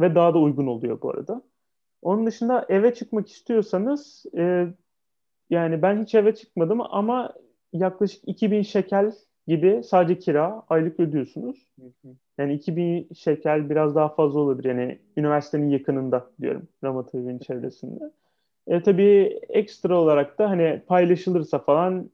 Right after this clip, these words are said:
Speaker 1: yüz elli, iki yüz şekel belki belki iki yüz elli şekelde bir elektrik, su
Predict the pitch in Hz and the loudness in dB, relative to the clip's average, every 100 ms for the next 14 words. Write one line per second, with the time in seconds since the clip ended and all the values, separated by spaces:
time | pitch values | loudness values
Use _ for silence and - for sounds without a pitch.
0 | _ - 185 156 156 156 170 160 - 175 | _ -4 -2 2 0 2 -2 -2 -2 -2
1 | - - 156 160 151 156 - _ _ - | -2 -6 -4 -2 -2 -4 -10 _ _ -4
2 | 139 131 - 147 170 _ _ _ _ _ | -2 -2 -4 -6 -6 _ _ _ _ _
3 | _ 165 160 170 175 156 160 156 160 147 | _ 2 4 2 4 4 6 4 4 0
4 | - 131 151 165 175 165 - - 156 147 | 2 2 2 4 4 2 -2 2 2 2
5 | - 151 160 - - - 151 135 | 0 -2 -2 -12 -8 -2 -2 -2